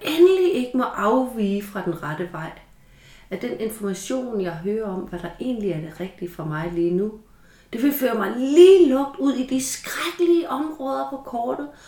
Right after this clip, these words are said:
og så vil jeg fortryde det, vælger. Jeg vil aldrig blive lykkelig, og alt vil være tabt.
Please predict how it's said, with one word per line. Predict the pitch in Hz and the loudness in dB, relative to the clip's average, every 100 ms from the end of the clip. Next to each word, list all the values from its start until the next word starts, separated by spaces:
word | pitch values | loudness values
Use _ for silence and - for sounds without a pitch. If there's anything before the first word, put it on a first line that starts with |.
| - | -12
og | - | -8
så | 151 147 | -6 -4
vil | 233 | -2
jeg | 339 180 | -2 -4
fortryde | 147 143 254 294 320 | -8 -8 -6 -4 -2
det, | 220 | -2
vælger. | 180 156 160 156 - - - | 0 0 -2 -6 -12 -12 -2
Jeg | 175 | -2
vil | 143 147 | -2 -2
aldrig | 190 247 311 302 | -4 -4 -8 -8
blive | 254 196 | -2 0
lykkelig, | 165 180 185 214 220 - | 2 2 0 -10 -10 -10
og | 202 - | -12 -6
alt | 311 311 - | -6 -4 -6
vil | 247 | -6
være | 196 165 156 | -4 -4 -6
tabt. | - 131 - - | -12 -16 -18 -20